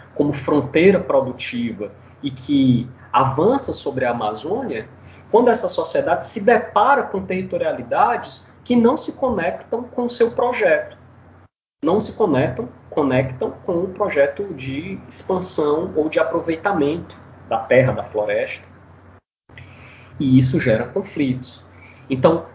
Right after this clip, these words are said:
na esteira desses conflitos estão desafios de alteridade. Que visões estão em jogo? Que visões de floresta, de sociedade, de sustentabilidade estão em jogo? Então, quando a gente fala, por exemplo,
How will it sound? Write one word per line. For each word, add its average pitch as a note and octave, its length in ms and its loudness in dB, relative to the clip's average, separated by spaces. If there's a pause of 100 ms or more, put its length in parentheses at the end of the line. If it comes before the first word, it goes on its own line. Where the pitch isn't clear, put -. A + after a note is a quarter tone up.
(100)
na D3+ 160 0
esteira A3 580 4
desses D#3+ 320 -4
conflitos G#3+ 680 -4
estão G#3 340 -2
desafios B3+ 600 0
de F3 80 0
alteridade. B2+ 880 -2 (920)
Que D#3+ 120 -2
visões E3 600 4
estão C3 400 -6
em C3+ 60 -2
jogo? A2+ 440 -4 (680)
Que - 120 -10
visões D#3+ 460 0
de - 80 -4
floresta, A2+ 640 2
de - 80 -16
sociedade, A2 1040 -2 (520)
de C#3 80 -4
sustentabilidade C3 1300 0 (320)
estão F3+ 320 -4
em A3+ 40 0
jogo? F3 400 0 (420)
Então, C#3+ 300 2 (200)
quando C3+ 140 4
a - 20 4
gente C3 220 -2
fala, D#3+ 260 2
por - 140 -10
exemplo, B2 480 -8